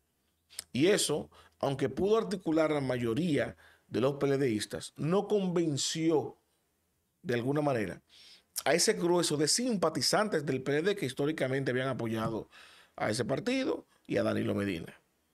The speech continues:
Pa-, pasó lo propio con Guillermo Moreno y el P R M. La estructura P R M ista se sumó,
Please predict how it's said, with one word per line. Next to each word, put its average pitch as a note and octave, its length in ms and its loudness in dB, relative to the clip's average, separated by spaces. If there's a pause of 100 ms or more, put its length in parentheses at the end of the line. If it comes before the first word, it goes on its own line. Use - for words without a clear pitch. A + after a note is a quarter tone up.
(300)
Pa-, - 240 0 (320)
pasó B2+ 280 2
lo G3 140 2
propio E3+ 480 0 (220)
con A#2+ 160 -2
Guillermo C3 340 0
Moreno C3+ 260 0
y C3+ 40 0
el A#2+ 100 -4
P B2+ 80 -4
R F#2+ 240 -4
M. C2+ 160 -12 (840)
La A2+ 140 2
estructura F#3 600 0
P G3 80 2
R E3 120 2
M D#3 180 2
ista C3+ 340 -4 (260)
se - 220 -2
sumó, D#3+ 480 0